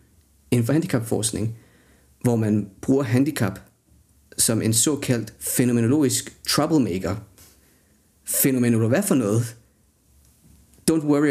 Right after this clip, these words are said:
about it. Jeg har, øh, blandt andet læst om studier,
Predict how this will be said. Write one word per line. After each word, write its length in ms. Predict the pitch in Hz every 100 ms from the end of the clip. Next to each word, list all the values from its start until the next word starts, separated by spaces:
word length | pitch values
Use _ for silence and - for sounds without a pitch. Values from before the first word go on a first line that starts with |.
| 131
about 200 | 92 80
it. 180 | 107 - _ _ _ _ _ _ _ - _ _ _ _ _ _ _ _ _ -
Jeg 140 | 135
har, 240 | 143 104 101
øh, 300 | 67 50 - - -
blandt 160 | 117
andet 140 | 139 151
læst 200 | 139 127
om 60 |
studier, 360 | - - -